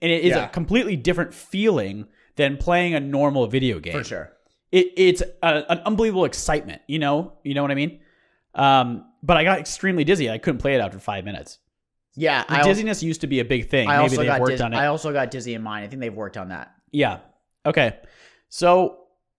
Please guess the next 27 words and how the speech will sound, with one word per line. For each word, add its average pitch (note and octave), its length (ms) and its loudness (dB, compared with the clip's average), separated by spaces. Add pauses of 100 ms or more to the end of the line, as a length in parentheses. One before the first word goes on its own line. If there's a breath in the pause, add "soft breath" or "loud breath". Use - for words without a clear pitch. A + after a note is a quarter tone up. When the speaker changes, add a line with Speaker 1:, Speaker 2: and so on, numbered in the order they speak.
Speaker 1:
we're E3+ 160 4
gonna G3 140 4
talk F3 180 2
about D3 260 4
why. B2 600 4 (540)
That's C3+ 180 -4
a A2+ 40 -14
general C3+ 380 2
overview A#2 240 -4
about A#2 260 -2
why C#3 240 6
these C3+ 140 -2
things A#2 200 -4
aren't A#2+ 280 -8
more G#2+ 140 -6
popular. F#2 440 -8
We're G#2+ 60 -10
gonna B2 120 -6
talk D#3 240 -2
about C#3+ 400 2 (260 soft breath)
Sony F#3 540 0
and B2+ 120 0
we're A#2+ 100 -4
gonna A#2+ 140 -4
talk F#2+ 120 -8
about - 160 -14
Xbox F3 720 0